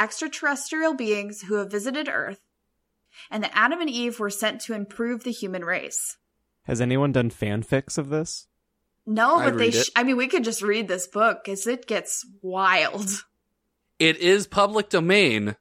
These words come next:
Speaker 3: which means there can't be any copyright. I would be down for it.
Speaker 2: <laughs> Well, by reading it on a public, like, doing, if we were to do a reading of it, is that supporting it, or would we just tear it apart for being nonsensical?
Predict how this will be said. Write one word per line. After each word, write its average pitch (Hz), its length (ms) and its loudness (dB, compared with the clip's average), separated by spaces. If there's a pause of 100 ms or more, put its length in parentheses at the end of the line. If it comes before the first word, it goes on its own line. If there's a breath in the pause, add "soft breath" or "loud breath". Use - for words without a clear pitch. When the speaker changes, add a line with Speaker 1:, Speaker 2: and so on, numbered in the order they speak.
(220)
Speaker 3:
which - 280 -2
means 135 380 0
there 131 200 6
can't 156 300 2
be 160 160 4
any 160 140 2
copyright. 120 640 2
I 202 180 4
would 170 240 4
be 170 140 -2
down 170 280 4
for 113 280 2
it. 113 120 0
Speaker 2:
<laughs> - 0 -
Well, 170 200 8
by 151 240 4
reading 135 480 4
it 156 240 2
on 113 280 0
a 113 140 0
public, 120 540 0
like, 113 220 0 (360)
doing, 127 440 4 (120)
if 139 160 2
we 131 100 0
were 127 300 2
to 127 100 -4
do 127 160 4
a 120 60 4
reading 113 300 2
of 127 100 2
it, 131 160 4
is 101 120 0
that 113 200 0
supporting 135 680 -2
it, 165 180 -2
or 113 180 2
would 110 160 2
we 104 80 0
just 101 200 -2
tear 113 220 0
it 101 40 2
apart 104 280 0
for 104 120 -4
being 92 240 -2
nonsensical? 95 720 -4